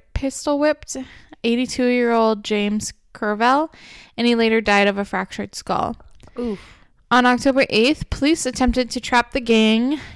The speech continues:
Speaker 1: near Enoli, Kansas. However, the gang managed to escape after a gunfight, which led Deputy Benjamin Fisher wounded. The gang was then spotted again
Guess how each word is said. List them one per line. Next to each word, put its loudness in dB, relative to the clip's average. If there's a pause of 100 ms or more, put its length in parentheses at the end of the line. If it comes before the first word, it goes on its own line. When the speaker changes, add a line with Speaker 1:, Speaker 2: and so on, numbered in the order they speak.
Speaker 1:
near 2
Enoli, -2
Kansas. -2
However, 0
the -4
gang -2
managed -2
to -2
escape -2
after 0
a -2
gunfight, 0 (440)
which -2
led 2 (420)
Deputy -4 (140)
Benjamin -2
Fisher -4
wounded. -4 (840)
The 2
gang 0
was -2
then 2
spotted 2
again 2